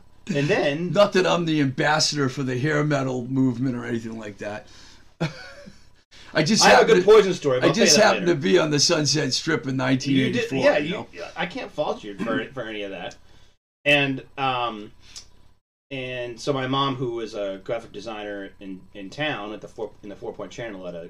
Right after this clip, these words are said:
Speaker 2: company called Altman and Manley, like, said to her coworker, "My kid's riding a Powell Peralta skateboard and listening to fucking, you know, Do This Like a Lady and shit." And, uh, and he's like, "Oh, I sh-, I should make him a mixtape." So he makes me this mixtape called Born to Skate.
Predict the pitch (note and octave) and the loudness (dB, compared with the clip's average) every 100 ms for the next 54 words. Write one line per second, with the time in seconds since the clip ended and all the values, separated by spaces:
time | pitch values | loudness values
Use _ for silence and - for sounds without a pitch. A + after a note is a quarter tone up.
0 | - G#2+ - G2 F#2 G#2 F#2+ F#2+ G2 G#2+ | -16 -18 -16 -16 -14 -14 -14 -14 -12 -12
1 | G2+ F#2+ F2+ F2 - - - - C3 G2+ | -12 -12 -14 -16 -18 -20 -20 -14 -12 -10
2 | G2 F2+ - B2 G2+ F#2+ G2 F#2 F2 - | -12 -12 -8 -6 -6 -10 -12 -14 -16 -20
3 | - _ _ _ _ - A2+ A#2 F#2+ G2+ | -20 _ _ _ _ -14 -8 -8 -8 -10
4 | F#2 F2+ F2 G2 E2+ G2+ E2+ - - G#2+ | -10 -14 -14 -14 -14 -12 -14 -14 -14 -12
5 | F2 G2 F#2 F2 E2 F2+ F2 F2+ E2+ E2+ | -12 -14 -16 -16 -16 -16 -16 -18 -20 -20
6 | F2+ E2 D#2 C#2+ C#2+ - _ _ _ _ | -20 -20 -20 -20 -20 -20 _ _ _ _
7 | - E2+ D2+ D#2 G2+ F#2 F2+ E2+ F#2 G#2+ | -20 -20 -20 -20 -18 -16 -18 -16 -8 -8
8 | G#2 F#2+ F2+ G2+ F#2 F2+ - G2+ F#2 F#2 | -8 -12 -12 -14 -14 -16 -18 -16 -14 -16
9 | - B2+ G#2+ G2 F#2 F#2 - - A2 G2+ | -16 -12 -10 -10 -12 -16 -20 -18 -12 -12
10 | A#2+ A2 A2 C3+ F#3 D3+ C3 - B2+ C#3 | -12 -12 -12 -6 -4 -2 -4 -6 -12 -6
11 | C#3 C3 G2 C3 D3 - - - A2+ C#3+ | -6 -8 -8 -8 -8 -12 -14 -14 -10 -10
12 | C#3+ A2 G#2 A#2+ C#3+ - G#2 F2+ F#2+ F2 | -8 -12 -10 -8 -8 -8 -12 -12 -14 -10
13 | G#2+ G#2 F2+ - G2 F2 F2+ | -8 -8 -8 -12 -12 -12 -14